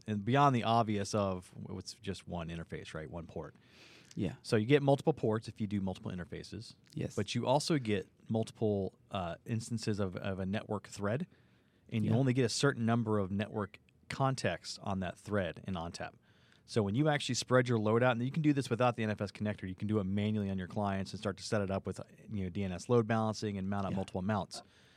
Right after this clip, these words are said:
Speaker 1: But you get more network context for your N F S connections that give you more ability to do that extra work when you have multiple nodes throwing compute at it.
Speaker 2: Yeah, that's right. That's right. So in the, uh, N F S connector, when you have the, mm, P N F S kind of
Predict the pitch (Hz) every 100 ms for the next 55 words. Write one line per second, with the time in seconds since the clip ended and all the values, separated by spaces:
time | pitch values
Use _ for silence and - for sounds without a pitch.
0 | _ - 95 117 117 113 123 120 117 113
1 | 110 - 110 107 110 - 107 95 104 98
2 | 135 135 135 117 107 - 101 95 92 98
3 | 98 98 101 101 98 95 - _ 120 107
4 | 113 107 104 95 107 107 101 92 _ _
5 | _ 127 123 - 113 101 110 104 - -
6 | - - 110 110 104 107 104 107 101 101
7 | - 98 87 87 - 98 - - _ -
8 | 131 95 - - 117 98 113 - - 110
9 | - 87 - - 139 131 - - 156 165
10 | 175 175 175 - 131 117 156 185 214 -
11 | 160 - 147 165 - - - 139 127 139
12 | 147 143 120 - 151 123 - 139 135 131
13 | 135 - 120 117